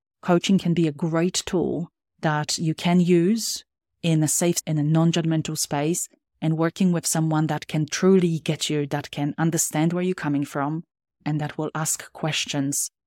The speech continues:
around how you're feeling, why you might be feeling this way, where it could be coming from, how differently you would like to feel, and how do you think you can get there?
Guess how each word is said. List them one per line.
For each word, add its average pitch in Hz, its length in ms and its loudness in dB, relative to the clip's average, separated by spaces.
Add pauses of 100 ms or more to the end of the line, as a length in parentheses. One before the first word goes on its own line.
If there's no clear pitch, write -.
(260)
around 143 640 -2
how 156 100 -4
you're 151 120 -2
feeling, 214 580 4 (1300)
why 151 460 0
you 185 160 4
might 190 180 4
be 185 100 0
feeling 180 360 4
this 170 240 -2
way, 170 400 -2
where 156 380 0
it 180 120 0
could 175 180 -2
be 180 100 -4
coming 175 320 -2
from, - 480 -6 (520)
how 180 500 2 (380)
differently 175 800 0
you 160 140 -4
would 151 160 -2
like 151 220 -4
to - 100 -8
feel, - 420 -10 (220)
and 156 120 -4
how 170 340 0
do 175 120 -2
you 175 140 -2
think 165 240 -2
you 165 80 0
can 143 200 -2
get 147 340 -6
there? - 240 -8